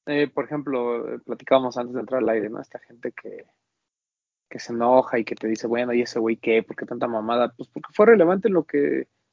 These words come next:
en lo, de lo que nosotros hablamos, ¿no? Como dijo Bretón, o sea, como contestó en el Instagram. Si el tipo fue relevante y el tipo fallece, pues, es, es, pues, hay que hablar de su obra, ¿no? Porque, pues, no sabemos qué va a pasar con,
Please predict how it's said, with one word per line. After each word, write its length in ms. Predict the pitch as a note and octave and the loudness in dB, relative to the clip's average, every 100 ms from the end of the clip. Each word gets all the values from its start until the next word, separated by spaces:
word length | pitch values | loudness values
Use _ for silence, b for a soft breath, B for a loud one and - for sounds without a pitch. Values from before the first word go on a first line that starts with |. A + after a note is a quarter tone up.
| _ _ | _ _
en 100 | C3+ | 0
lo, 80 | C#3 | 2
de 200 | - D3 | 4 4
lo 120 | C#3+ | 6
que 100 | D3 | 2
nosotros 400 | C3+ E3 F#3 E3+ | 0 -2 -2 0
hablamos, 460 | C3 D3+ G3 E3 C#3+ | 2 2 0 -4 -6
¿no? 100 | G#2+ | -8
Como 200 | D3+ D3 | -6 -6
dijo 500 | C3 D3+ C#3 - - | -4 -2 -2 -2 -6
Bretón, 420 | C3 B2+ F3+ C4 | -6 -2 -2 -2
o 80 | F#3+ | -6
sea, 280 | C#3 D3 C#3+ | -4 0 0
como 180 | - C3 | 0 -2
contestó 340 | - A#2 - | -2 -6 0
en 100 | E3 | 4
el 100 | D3+ | 6
Instagram. 380 | E3+ G3 E3 B2+ - _ _ _ _ _ _ - | 4 4 4 4 -2 _ _ _ _ _ _ -8
Si 140 | - | -4
el 60 | B2 | -4
tipo 200 | D3+ F#3+ | 0 4
fue 140 | F#3 | 6
relevante 460 | F3+ E3+ D3 D#3 C#3+ | 8 6 4 2 -4
y 40 | |
el 100 | B2 | -6
tipo 240 | - - C3+ | -10 -14 -8
fallece, 400 | A#2+ A#2+ - F3 | -6 -6 -8 -12
pues, 260 | - - - - | -12 -20 -18 -14
es, 180 | - - _ _ | -14 -14 _ _
es, 100 | - _ _ | -18 _ _
pues, 160 | _ - | _ -8
hay 120 | C3 | -2
que 80 | D#3+ | 2
hablar 220 | C3+ C3+ | 2 2
de 80 | C#3+ | 0
su 160 | - | 0
obra, 320 | A2 D#3 B2+ - - | 2 2 2 -6 -12
¿no? 180 | D3+ F3+ | -12 -10
Porque, 440 | E3 - B2+ A#2 - _ _ _ _ _ _ | -14 -10 -8 -8 -10 _ _ _ _ _ _
pues, 120 | - | -12
no 60 | D3 | -10
sabemos 500 | - C#3+ C#3 C#3 - | 0 0 0 -6 -6
qué 120 | - | -2
va 100 | C3+ | 0
a 60 | C3+ | 0
pasar 280 | B2+ B2+ B2 | -4 -6 -4
con, 420 | C3+ C3+ B2 | -4 -4 -6